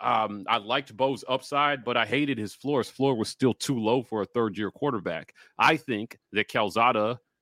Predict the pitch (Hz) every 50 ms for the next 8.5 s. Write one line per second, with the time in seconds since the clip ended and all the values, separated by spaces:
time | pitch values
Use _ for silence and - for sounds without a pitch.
0 | _ _ _ _ _ _ - 135 127 131 139 139 135 120 110 110 117 110 101 101
1 | 110 110 117 107 - - - 120 135 143 - - 131 139 147 156 147 139 117 -
2 | 160 170 180 151 160 151 151 139 135 135 131 127 123 113 101 104 104 _ _ _
3 | _ _ _ - - - 113 120 123 113 101 - - 110 107 107 107 101 101 110
4 | 107 101 98 - - 123 117 110 98 95 104 113 117 110 95 - 110 113 104 -
5 | - _ - 104 101 98 92 92 90 87 85 - _ _ _ _ _ _ _ _
6 | 92 113 117 120 113 113 113 - 117 113 110 107 104 104 104 - _ _ - -
7 | 113 101 95 95 104 104 - - - - 98 95 87 73 - - _ _ _ _
8 | _ _ - - 131 120 107 101 98 92